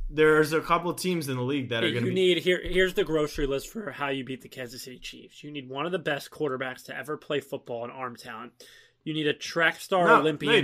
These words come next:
Speaker 1: you
Speaker 2: on
Speaker 1: don't.
Speaker 2: wide receiver.
Speaker 1: No, no, you're just rebuilding the Chiefs. I'm talking beating them specifically.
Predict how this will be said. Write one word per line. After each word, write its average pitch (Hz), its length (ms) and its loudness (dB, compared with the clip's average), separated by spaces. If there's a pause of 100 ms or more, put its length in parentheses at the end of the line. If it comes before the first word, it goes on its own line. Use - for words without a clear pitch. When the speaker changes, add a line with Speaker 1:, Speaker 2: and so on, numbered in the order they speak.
Speaker 1:
you - 60 -2
Speaker 2:
on 107 100 -8
Speaker 1:
don't. 247 100 -18 (180)
Speaker 2:
wide 139 280 0
receiver. 120 480 -8
Speaker 1:
No, 123 220 2
no, 170 220 4
you're 151 240 4
just 190 220 0
rebuilding 143 600 0
the 110 80 -6
Chiefs. 90 360 -12
I'm 165 140 -2
talking 214 440 2
beating 160 460 0
them 131 260 0
specifically. 123 520 -8